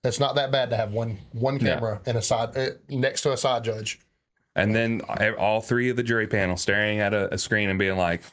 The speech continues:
Speaker 2: "This is, uh, this is a good lift or it's a bad lift," right? They all have to agree.
Speaker 1: Yep.
Speaker 2: <clears throat>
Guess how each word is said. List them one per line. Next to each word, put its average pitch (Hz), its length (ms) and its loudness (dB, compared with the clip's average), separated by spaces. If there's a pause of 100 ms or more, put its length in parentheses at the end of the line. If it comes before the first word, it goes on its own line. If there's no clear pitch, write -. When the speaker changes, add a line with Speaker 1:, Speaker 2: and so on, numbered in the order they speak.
(420)
Speaker 2:
"This 98 200 0
is, 104 280 2
uh, 110 440 2 (480)
this 101 140 0
is 101 80 0
a - 20 0
good 110 200 0
lift 110 180 0
or 107 80 2
it's 95 120 -6
a - 20 -18
bad 92 240 2
lift," - 280 -6
right? 85 240 0
They - 120 -2
all 92 140 2
have 107 180 0
to 110 120 0
agree. 92 400 0 (100)
Speaker 1:
Yep. 127 200 -4 (1120)
Speaker 2:
<clears throat> 156 540 -4